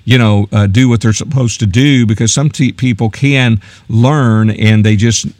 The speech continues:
you know, they need instruction or guidance or, or what have you.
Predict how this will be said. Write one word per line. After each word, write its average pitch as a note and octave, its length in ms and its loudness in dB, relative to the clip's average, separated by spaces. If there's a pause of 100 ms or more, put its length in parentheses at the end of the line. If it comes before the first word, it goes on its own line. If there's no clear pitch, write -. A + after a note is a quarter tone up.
(140)
you B2 160 0
know, A#2 100 0
they G#2+ 140 2
need A2+ 300 2
instruction C3 840 0
or A2 80 0
guidance B2+ 720 -2
or, A2 220 0
or G#2+ 160 0
what G#2 180 0
have C3+ 240 0
you. G2+ 200 0